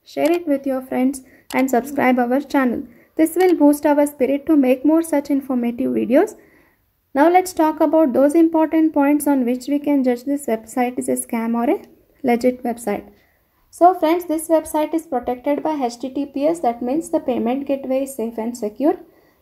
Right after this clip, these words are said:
It is registered on tenth December two thousand twenty and expires on tenth December two thousand twenty-one. So domain age is quite new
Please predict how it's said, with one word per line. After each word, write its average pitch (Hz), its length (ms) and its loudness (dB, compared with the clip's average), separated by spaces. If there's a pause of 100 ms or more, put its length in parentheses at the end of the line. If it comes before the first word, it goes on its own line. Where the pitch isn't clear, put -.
It - 100 -4
is 302 140 2
registered 285 600 4
on 349 320 -2
tenth 277 280 -2
December 302 420 0
two 277 200 -6
thousand 269 420 -4
twenty 240 500 -6 (220)
and 320 260 -6 (460)
expires 294 480 0
on 330 220 2
tenth 277 260 -2
December 269 460 -4
two 247 140 -6
thousand 254 400 -2
twenty-one. 247 600 -4 (460)
So 294 160 4
domain 262 440 2
age 302 340 0
is 339 300 -4 (680)
quite 247 300 2
new 339 300 0